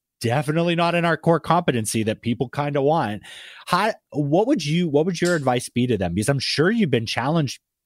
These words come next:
w-, with that before, especially with getting funding and everything. Like, people want you to do more.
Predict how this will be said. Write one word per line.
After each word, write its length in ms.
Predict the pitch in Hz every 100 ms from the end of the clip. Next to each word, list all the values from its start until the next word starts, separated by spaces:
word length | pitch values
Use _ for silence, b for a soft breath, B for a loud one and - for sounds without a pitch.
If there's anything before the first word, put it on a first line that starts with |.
| _ _ _
w-, 420 | - - - 135
with 100 | 123
that 220 | 123 117
before, 420 | 110 - 156 156
especially 400 | 117 - 117 123
with 200 | 107 107 - B B
getting 260 | 131 120 104
funding 500 | - 110 107 107 107
and 120 | 107
everything. 440 | 104 104 101 107 104
Like, 260 | 92 87 B B B -
people 300 | 147 147 156
want 380 | 117 127 151 135
you 120 | 135
to 120 | 117
do 260 | 98 113 120
more. 580 | 107 143 117 92 107